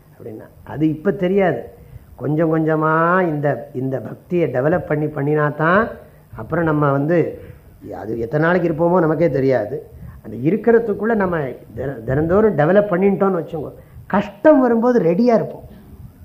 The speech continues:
நம்ம எல்லாரும் என்ன பண்றோம்னா, கஷ்டம் வரும்போது ரெடி பண்ணிக்க ஆரம்பிக்கிறோம். எப்படி?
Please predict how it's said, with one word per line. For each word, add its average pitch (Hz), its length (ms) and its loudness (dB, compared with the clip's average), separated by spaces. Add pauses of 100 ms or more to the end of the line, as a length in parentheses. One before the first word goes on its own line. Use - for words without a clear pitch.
நம்ம 160 180 -2
எல்லாரும் 233 340 4
என்ன 226 140 2
பண்றோம்னா, 214 380 -2
கஷ்டம் 247 460 0
வரும்போது 247 360 2
ரெடி 214 200 0
பண்ணிக்க 175 380 -4
ஆரம்பிக்கிறோம். 131 380 -8
எப்படி? 139 280 -6